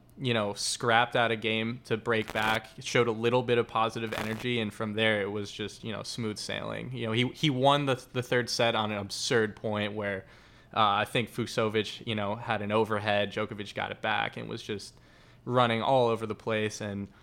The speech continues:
so, I mean, in terms of, you know, negatives, I think we've covered it already. So, you know.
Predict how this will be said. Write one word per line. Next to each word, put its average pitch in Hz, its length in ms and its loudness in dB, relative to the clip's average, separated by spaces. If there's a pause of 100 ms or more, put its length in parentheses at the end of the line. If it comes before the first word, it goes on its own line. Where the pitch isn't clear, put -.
(440)
so, 104 400 2 (360)
I 123 140 6
mean, 113 300 0 (360)
in 127 60 -12
terms 135 300 0
of, 117 160 -2 (240)
you 127 140 0
know, 110 100 2
negatives, 147 800 2 (640)
I 117 100 -8
think 120 160 2
we've 123 140 -2
covered 117 400 2
it 117 120 0 (120)
already. 107 380 2 (300)
So, 104 260 -4 (600)
you 117 80 -4
know. 110 180 -4